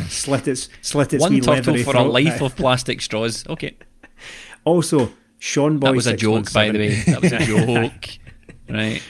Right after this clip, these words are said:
Speaker 1: Sean Boy six one seven says, "Peanut allergies can kill people. This podcast doesn't.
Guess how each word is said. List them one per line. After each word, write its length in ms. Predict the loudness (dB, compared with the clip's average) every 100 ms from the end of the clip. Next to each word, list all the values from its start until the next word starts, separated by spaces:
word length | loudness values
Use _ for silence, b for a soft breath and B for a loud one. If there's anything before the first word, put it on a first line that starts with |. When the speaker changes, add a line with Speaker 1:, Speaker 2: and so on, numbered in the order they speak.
| -2
Speaker 1:
Sean 240 | 2 4
Boy 140 | 4
six 280 | 2 2 0
one 120 | -2
seven 240 | 0 -2 -4
says, 260 | -4 -4 -6 _
"Peanut 260 | 0 0 0
allergies 420 | 0 0 -2 -4
can 160 | -6
kill 200 | -2 -4
people. 320 | -2 -4 -4 -8
This 300 | -8 -4 -4 -6 _
podcast 760 | 0 0 0 0 -2 -6 -12 -4
doesn't. 420 | 0 0 -2